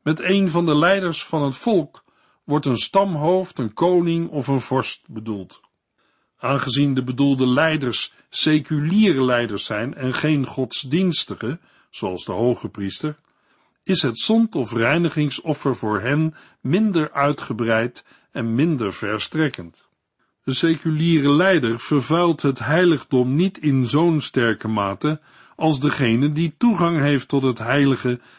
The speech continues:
en het heilige der heiligen van de tabernakel.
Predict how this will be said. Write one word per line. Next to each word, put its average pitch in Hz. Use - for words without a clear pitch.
en 131
het 131
heilige 123
der 110
heiligen 104
van 135
de 156
tabernakel. 185